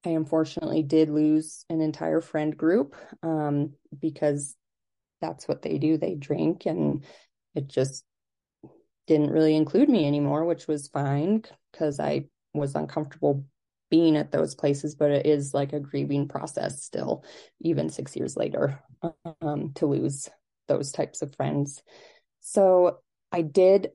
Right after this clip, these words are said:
um, end up getting pregnant after getting sober. So we did still have to do infertility stuff. So we did I V F, and now we have twins.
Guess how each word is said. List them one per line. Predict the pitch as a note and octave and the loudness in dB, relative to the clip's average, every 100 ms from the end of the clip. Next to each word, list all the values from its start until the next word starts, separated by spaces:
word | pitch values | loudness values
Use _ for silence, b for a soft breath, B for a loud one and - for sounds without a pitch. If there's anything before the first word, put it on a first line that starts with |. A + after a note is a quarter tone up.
| G3 | -2
um, | F#3+ F#3+ F#3 _ | 0 0 -4 _
end | - F#3+ G3 | -4 0 2
up | F#3+ - | 2 2
getting | F#3+ F#3+ F#3 G3+ | 0 2 0 -2
pregnant | - G3+ F3 F#3+ F#3 C#4+ - | 0 -2 0 0 2 0 0
after | G3 F#3+ - G3 | -4 -4 -4 0
getting | F#3 G#3+ B3 | 2 2 0
sober. | - E3+ D3+ E3 G#3+ F#4 A4 _ _ _ _ _ _ | 0 2 2 4 4 2 0 _ _ _ _ _ _
So | - - G3 F3 D#3+ D#3+ D#3+ - | -18 -4 0 2 2 0 -6 -4
we | F#3 E3+ C#3 - | -6 -6 -10 -2
did | E3+ E3 E3 | 2 2 0
still | - - F3 | -8 -2 -2
have | F3 G3 | -2 -8
to | - | -8
do | F3+ F#3 F3+ | -4 0 2
infertility | F3 F#3+ G3+ F#3+ F3+ F3 | 0 -4 -4 0 0 0
stuff. | E3+ F3 | -4 -10
So | - D#3+ | -6 -4
we | D3+ | 0
did | E3 E3+ | 0 2
I | G3 | 0
V | G#3 A#3 | -2 -2
F, | A3+ - | -4 -4
and | G3+ | -6
now | E3+ | -6
we | F3+ | -6
have | G3 B3 | -6 -6
twins. | - - G#3+ G#3 C#4 F#4+ - | -6 2 4 6 6 6 2